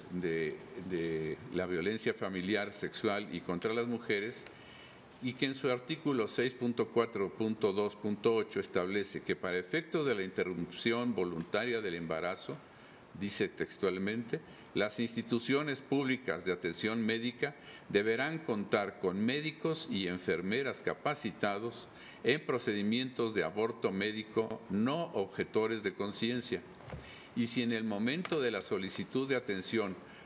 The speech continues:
no se pudiera prestar el servicio de manera oportuna y adecuada, se deberá referir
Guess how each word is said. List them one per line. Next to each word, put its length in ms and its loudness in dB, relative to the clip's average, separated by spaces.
no 240 4
se 120 0
pudiera 460 2
prestar 340 2
el 140 2
servicio 500 2
de 100 2
manera 360 0
oportuna 480 0
y 20 2
adecuada, 580 0
se 260 4
deberá 400 2
referir 520 0